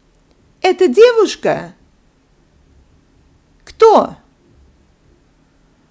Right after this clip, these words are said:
Да, это девушка.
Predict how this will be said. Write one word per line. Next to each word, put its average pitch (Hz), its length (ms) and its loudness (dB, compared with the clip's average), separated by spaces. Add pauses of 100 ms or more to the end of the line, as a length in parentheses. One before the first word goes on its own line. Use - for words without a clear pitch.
(600)
Да, 233 840 -2 (1600)
это 370 320 0 (760)
девушка. 220 1160 -2